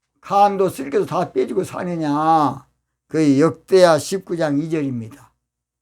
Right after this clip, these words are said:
하나님의 아들, 하나님의 아들 선견자 예후가 나가서 여호사밧 왕을 맞아 가로되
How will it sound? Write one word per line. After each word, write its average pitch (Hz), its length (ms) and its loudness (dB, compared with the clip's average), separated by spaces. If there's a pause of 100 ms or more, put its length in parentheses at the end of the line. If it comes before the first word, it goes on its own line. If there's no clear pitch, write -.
(400)
하나님의 165 1200 2
아들, 151 600 0 (420)
하나님의 185 840 2
아들 160 580 0
선견자 160 720 0
예후가 240 440 6
나가서 175 480 -2 (1000)
여호사밧 160 680 2
왕을 156 580 2
맞아 143 380 2
가로되 143 680 0